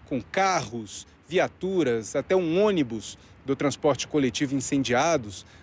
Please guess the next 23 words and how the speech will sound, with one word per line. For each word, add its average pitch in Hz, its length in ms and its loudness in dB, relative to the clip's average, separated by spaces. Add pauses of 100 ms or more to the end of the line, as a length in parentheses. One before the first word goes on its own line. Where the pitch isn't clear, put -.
(100)
roubo 151 500 2
de 127 220 -2
botijões 147 480 0
de 131 80 0
gás 127 480 0
de 131 100 -6
um 131 120 -2
posto 151 380 -2
de 120 80 -12
combustíveis 120 800 -2 (320)
aqui 139 320 -2
da 143 120 2
região. 147 480 2 (260)
Então, 180 300 0 (520)
todo 254 540 2
esse 233 380 0
protesto, 180 760 0
né, 165 140 -2
todas 190 340 0
essas, 165 800 0
é, 143 440 2
essas 139 260 -2
situações 185 960 0